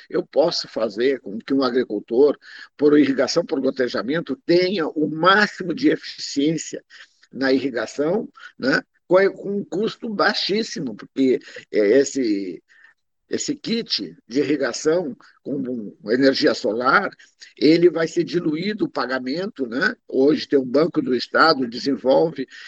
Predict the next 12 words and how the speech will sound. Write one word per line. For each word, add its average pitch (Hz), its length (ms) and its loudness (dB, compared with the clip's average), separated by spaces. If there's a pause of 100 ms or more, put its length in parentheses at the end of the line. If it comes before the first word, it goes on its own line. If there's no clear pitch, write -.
(140)
que 127 460 4
estimula 151 840 2
isso, 151 300 2
o - 20 -6
governo 147 440 0
vem 165 200 -2
estimulando, 147 760 -6 (320)
e 143 100 0
nós 156 300 4
estamos 147 320 -4
trabalhando 135 580 2
com 151 340 -2